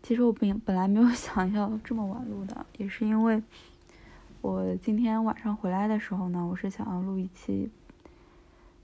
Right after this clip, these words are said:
嗯，也不是今天晚上，是我今天上午的时候想到说我可以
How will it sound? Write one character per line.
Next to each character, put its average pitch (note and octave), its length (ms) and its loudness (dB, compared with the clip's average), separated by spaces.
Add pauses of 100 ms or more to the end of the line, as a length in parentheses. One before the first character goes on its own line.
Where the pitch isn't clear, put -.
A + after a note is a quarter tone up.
(540)
嗯， F3+ 220 0
也 F3+ 120 0
不 E3+ 100 -4
是 A3 100 -2
今 A#3 140 -2
天 A#3+ 80 2
晚 A3+ 160 0
上， G3 160 0
是 G3 100 -4
我 G3+ 120 0
今 G#3+ 160 -2
天 A#3 120 2
上 C4+ 200 0
午 A3 80 2
的 F3+ 100 -2
时 - 100 -10
候 F3 220 -2
想 F3 240 -6
到 F#3+ 220 -2
说 F#3+ 400 0
我 F3+ 100 -2
可 - 180 -4
以 F#3 240 0